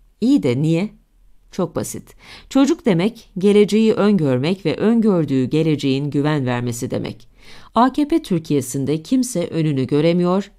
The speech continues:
kimse geleceğe güvenemiyor. Ekonominin hali ortada. Gençler iş bulamıyor.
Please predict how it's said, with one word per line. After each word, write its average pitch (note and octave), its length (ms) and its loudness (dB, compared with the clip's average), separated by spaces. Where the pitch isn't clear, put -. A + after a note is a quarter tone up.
kimse G#3+ 380 0
geleceğe C3+ 560 0
güvenemiyor. B2+ 720 0
Ekonominin D#3+ 560 0
hali D3+ 300 0
ortada. F3 560 -2
Gençler D#3+ 480 0
iş - 280 -4
bulamıyor. C3+ 540 -2